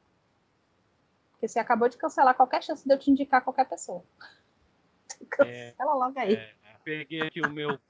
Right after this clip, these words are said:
Speaker 2: código de ética profissional, que é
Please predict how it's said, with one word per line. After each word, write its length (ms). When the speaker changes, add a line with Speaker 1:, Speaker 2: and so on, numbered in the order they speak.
Speaker 2:
código 580
de 200
ética 500
profissional, 1080
que 140
é 480